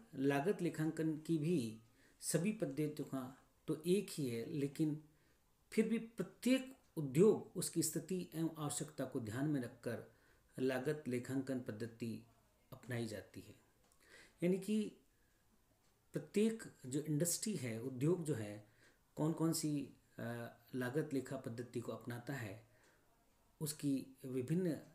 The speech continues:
जो पद्धतियाँ हैं, उनका आज अपने अध्ययन करेंगे। सर्वप्रथम जो है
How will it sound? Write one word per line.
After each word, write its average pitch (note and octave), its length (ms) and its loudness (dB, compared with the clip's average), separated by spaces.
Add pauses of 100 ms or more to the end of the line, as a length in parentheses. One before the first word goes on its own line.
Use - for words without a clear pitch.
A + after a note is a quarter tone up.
(260)
जो B2 560 -2 (460)
पद्धतियाँ C3 460 0
हैं, G#2+ 400 -4 (460)
उनका E3+ 240 2
आज A2+ 280 -4
अपने A2+ 240 -6
अध्ययन A#2 340 -8
करेंगे। A#2+ 480 -2 (760)
सर्वप्रथम F#3+ 920 2 (160)
जो C#3+ 180 2
है D#3 380 0